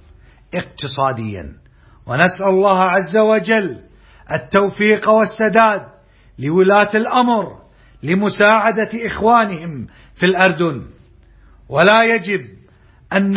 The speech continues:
نتأثر بالأطروحات الإخوانية الخارجية، فإنهم يقولون أن السبيل للحرية والعدالة ومحاربة الفساد الدماء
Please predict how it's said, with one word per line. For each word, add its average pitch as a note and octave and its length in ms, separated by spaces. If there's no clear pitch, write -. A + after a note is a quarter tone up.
نتأثر G#3+ 880
بالأطروحات A3 1160
الإخوانية A3 1120
الخارجية، G#3 1200
فإنهم A3+ 720
يقولون A#3+ 760
أن G#3+ 240
السبيل A#3 960
للحرية A3 1500
والعدالة G#3 840
ومحاربة A#3+ 800
الفساد B3+ 680
الدماء E3 760